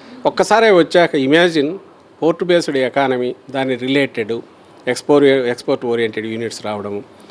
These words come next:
ఆక్వా ఇది రంగం పెరగడము, వీటన్నిటి వల్ల టూరిజం పెరగడము, దీనికి లింక్‌గా entire coastline would be a thriving, vibrant, బాగా వైబ్రెంట్‌గా మారి and యాక్టివిటీ, ఎకనామిక్ యాక్టివిటీ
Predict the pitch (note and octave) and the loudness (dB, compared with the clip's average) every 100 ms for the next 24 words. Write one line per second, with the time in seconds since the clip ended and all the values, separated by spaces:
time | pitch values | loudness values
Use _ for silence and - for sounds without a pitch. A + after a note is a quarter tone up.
0 | - A2 B2 - C3 A#2 A2 A2 A2 A2 | -4 0 2 4 4 4 0 -2 -2 -2
1 | G2 G#2+ G2+ G2+ - - - B2 C3 B2+ | -4 -6 -6 -8 -10 -14 -10 -4 0 0
2 | D#3+ D#3+ C3 A2 C3 - - - - - | 0 0 -2 -2 -6 -10 -20 -20 -20 -20
3 | - - - D#3+ D#3+ C3+ A2+ A2+ G#2+ G#2+ | -20 -2 6 8 8 4 0 -2 -4 -6
4 | G#2 G#2 A#2+ A2 G#2+ G#2 F#2+ G#2 F#2 - | -6 -4 -4 -4 -6 -6 -6 -8 -10 -12
5 | A#2 C3 F3 E3+ D3+ C#3+ D3+ - D#3 D3 | -2 0 4 2 2 2 2 4 4 4
6 | B2 A2+ A2+ A#2+ A2 - - - - - | 2 -4 -8 -10 -10 -14 -20 -20 -12 -8
7 | A2+ - C#3+ D#3+ D#3+ A2+ - - - A#2+ | -4 2 4 6 4 2 -6 -20 -6 0
8 | C#3 D3+ D3+ C#3+ B2 A#2+ A2+ G#2+ C3 C#3 | 2 4 2 2 -2 -4 -6 -4 -2 0
9 | B2+ D3 D#3 D3+ B2+ A#2+ A2 A2+ A2+ F3 | 0 2 2 2 0 -6 -6 -8 -10 -14
10 | _ - - - - C#3+ C#3 B2+ A#2 A#2 | _ -20 -20 -20 -8 -2 0 0 -2 0
11 | C#3 - D#3+ D#3 G3 - G#2+ C#3+ D3+ D#3 | 0 2 0 2 -2 -4 -4 0 2 2
12 | D#3 C#3+ E3 D#3+ A3 | 2 0 -2 -2 0